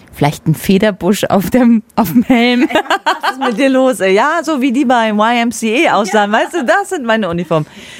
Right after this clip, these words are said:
Speaker 2: Nee, mir reicht auch wirklich schon so eine, ich hatte ja mal was mit einer Bundeswehrsoldatin.
Speaker 1: Aha.
Speaker 2: Und das finde ich auch schon super.
Speaker 1: Mit einer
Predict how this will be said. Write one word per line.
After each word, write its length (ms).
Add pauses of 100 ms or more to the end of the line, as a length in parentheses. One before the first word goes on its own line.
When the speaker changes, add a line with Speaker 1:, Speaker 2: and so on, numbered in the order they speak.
(120)
Speaker 2:
Nee, 200
mir 140
reicht 260
auch 80
wirklich 260
schon 280 (400)
so 180
eine, 200
ich 100
hatte 160
ja 100
mal 160
was 180
mit 220
einer 280 (220)
Bundeswehrsoldatin. 1080 (760)
Speaker 1:
Aha. 600
Speaker 2:
Und 180
das 140
finde 180
ich 120
auch 140
schon 440 (320)
super. 480
Speaker 1:
Mit 240
einer 240